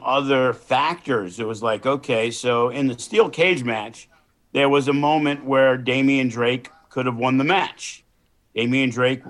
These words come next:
climbed up to the top of the cage and chose to go back in and inflict more damage to Matt Vandagriff after what he had done to him. And in the end, it cost Damian Drake to where Matt Vandagriff wins.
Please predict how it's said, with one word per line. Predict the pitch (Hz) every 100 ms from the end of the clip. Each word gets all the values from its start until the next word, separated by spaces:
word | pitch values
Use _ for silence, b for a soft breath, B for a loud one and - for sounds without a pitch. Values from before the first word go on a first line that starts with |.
| -
climbed | - 123 135
up | 139 131
to | 135
the | 127
top | 131 131 123
of |
the | 127
cage | 127 123 120 131 127 b b b _
and | 127 123
chose | - 175 196 -
to | 143
go | 139 139
back | 135 127 120
in | 151 165 143
and | 127
inflict | 120 - 135 123
more | 127 127
damage | 120 120 135 143 135 120
to | 120
Matt | 127 120 107
Vandagriff | 131 160 151 127 127 123
after | 120 - 120
what | 120 113
he | 120
had | 113
done | 110 110
to | 110 117
him. | 175 214 170 _ _ _ _ _ _
And | 123 123 123
in | 135 131
the | 127 135
end, | 170 156 139 117
it | 120
cost | 131 131 123 -
Damian | 127 127 131 123
Drake | 113 120 123
to | 131
where | 120 120
Matt | 117 110 110
Vandagriff | 117 120 117 117 127 -
wins. | 208 226 101 - -